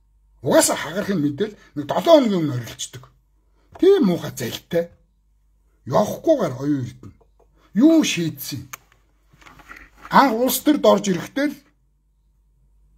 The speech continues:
улс төрд орж ирэхдээ л хүний нуруунд хутга шагаад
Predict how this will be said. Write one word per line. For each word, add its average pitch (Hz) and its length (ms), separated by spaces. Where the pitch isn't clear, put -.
улс 208 240
төрд 311 240
орж 202 240
ирэхдээ 262 320
л - 80
хүний 247 240
нуруунд 180 320
хутга - 240
шагаад 156 320